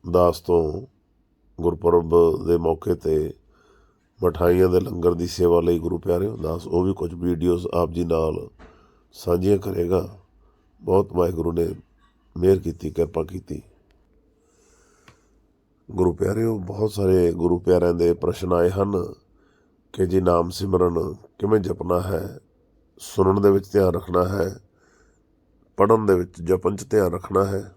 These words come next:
ਕਿਸ ਤਰ੍ਹਾਂ ਜਪਣਾ ਹੈ। ਗੁਰੂ ਪਿਆਰਿਓ, ਦਾਸ ਨੇ ਪਹਿਲਾਂ ਵੀ ਦੱਸਣ ਦੀ ਕੋਸ਼ਿਸ਼ ਕੀਤੀ ਸੀ। ਪਿਤਾ ਪਰਮੇਸ਼ਵਰ ਕਹਿੰਦੇ ਹਨ, "ਅਸੀਂ ਕਿਤੇ ਧਿਆਨ ਨਹੀਂ ਲਾਉਣਾ, ਅਸੀਂ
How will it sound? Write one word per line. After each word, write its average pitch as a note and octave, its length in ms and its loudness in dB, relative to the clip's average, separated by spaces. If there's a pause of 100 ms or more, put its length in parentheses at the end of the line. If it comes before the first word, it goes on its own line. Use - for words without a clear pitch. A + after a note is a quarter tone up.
(540)
ਕਿਸ G#2 140 0
ਤਰ੍ਹਾਂ G#2 340 2 (320)
ਜਪਣਾ F2 340 -4
ਹੈ। E2+ 320 -14 (840)
ਗੁਰੂ G2+ 140 -8
ਪਿਆਰਿਓ, G2+ 340 0
ਦਾਸ F#2 360 -4
ਨੇ F2 240 0 (220)
ਪਹਿਲਾਂ A2+ 240 -2
ਵੀ G#2 140 -2
ਦੱਸਣ F#2 300 -4
ਦੀ F2+ 120 -2
ਕੋਸ਼ਿਸ਼ F2 420 -6
ਕੀਤੀ F2 280 -8
ਸੀ। F#2+ 240 -10 (920)
ਪਿਤਾ G#2 200 -2
ਪਰਮੇਸ਼ਵਰ F#2+ 440 -2
ਕਹਿੰਦੇ G2 280 2
ਹਨ, G#2 320 -2 (1600)
"ਅਸੀਂ B2+ 280 -2
ਕਿਤੇ A2 380 2
ਧਿਆਨ F#2 400 0
ਨਹੀਂ G#2+ 220 -2
ਲਾਉਣਾ, F#2 480 -6 (540)
ਅਸੀਂ A#2+ 240 -6